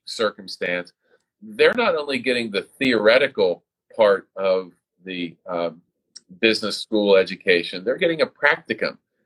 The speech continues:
as it relates to that. They run their own business based on name, image, and likeness. So when they graduate, they're gonna be set up to really go out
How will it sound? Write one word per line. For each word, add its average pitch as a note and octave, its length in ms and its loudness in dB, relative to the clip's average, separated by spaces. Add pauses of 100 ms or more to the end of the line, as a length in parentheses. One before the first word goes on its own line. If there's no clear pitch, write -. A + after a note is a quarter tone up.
(140)
as G#2 180 2
it - 100 -2
relates F#2+ 380 2
to - 80 -6
that. - 160 0
They C3 300 0
run C3+ 400 2
their B2+ 260 6
own B2+ 220 -2
business G2+ 720 -10
based G#2+ 320 -6
on G#2 240 -4
name, G2+ 240 -6
image, G2+ 300 -10
and F#2 100 -16
likeness. - 540 -4 (400)
So B2+ 120 -2
when A#2 120 0
they E3+ 140 4
graduate, A#2 840 2 (280)
they're C#3+ 220 2
gonna D#3+ 220 -4
be G#2+ 160 -8
set A#2 340 2
up G#2+ 280 2
to F#2+ 140 -12
really A#2 300 -2
go G#2 240 4
out G2 300 0